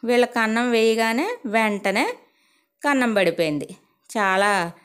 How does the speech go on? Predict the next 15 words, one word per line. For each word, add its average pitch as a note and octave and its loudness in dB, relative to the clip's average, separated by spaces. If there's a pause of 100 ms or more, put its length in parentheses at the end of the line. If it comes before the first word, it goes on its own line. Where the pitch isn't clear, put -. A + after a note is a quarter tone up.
(240)
సులువుగా A3+ 2
అయిపోయేటట్టుంది G#3 2
మన G3 -2
పని" F#3 0 (600)
అని A#3+ 2
అనుకుని A3+ 2 (840)
ఒకడు A3+ 0 (520)
ఆ A3+ -2
కన్నం G#3+ 0
గుండా A3 0 (680)
లోపలికి A3+ 2 (460)
దూరాడు. G3 2 (840)
ఈ C#4 2
లోపల C4 2 (400)
ఉన్నట్టుండి A#3 2